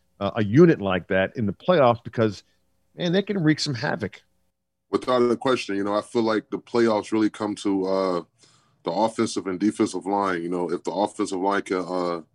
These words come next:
Speaker 2: move the defensive line the way and create running lanes and protect their quarterback, then they're gonna do good. If the defensive line is able to disrupt the offensive line and get after that quarterback and make plays in the backfield,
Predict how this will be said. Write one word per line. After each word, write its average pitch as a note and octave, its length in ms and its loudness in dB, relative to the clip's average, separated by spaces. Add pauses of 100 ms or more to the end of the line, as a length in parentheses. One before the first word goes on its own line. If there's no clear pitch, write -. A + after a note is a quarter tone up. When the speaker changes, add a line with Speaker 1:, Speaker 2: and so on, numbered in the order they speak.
(360)
Speaker 2:
move A2 220 2
the G2 100 0
defensive G2+ 460 -2
line G2+ 240 -2
the F#2 80 -2
way G2+ 240 2
and F#2 100 -6
create G2+ 400 0 (360)
running G2+ 420 -2
lanes G#2 300 0
and F#2 120 -6
protect - 340 -4
their F#2+ 100 -4
quarterback, G2+ 440 0
then F2+ 100 -6
they're F2+ 100 -2
gonna F#2+ 200 -2
do F2 180 -6
good. F2 320 0 (460)
If F2 160 -4
the E2+ 120 -2
defensive G2 600 -2
line G2 300 0
is F2+ 140 -2
able F#2 220 0
to F#2+ 160 -4
disrupt F2 420 -4
the E2+ 80 -4
offensive F#2+ 500 -4
line F#2+ 220 -4
and E2+ 100 -8
get F#2+ 100 -6
after G2 220 -4
that F#2 180 -2
quarterback F#2+ 500 -2
and E2+ 100 -14
make F#2 180 -10
plays F#2+ 240 -2
in F2+ 60 -12
the E2 80 -10
backfield, F2+ 640 -2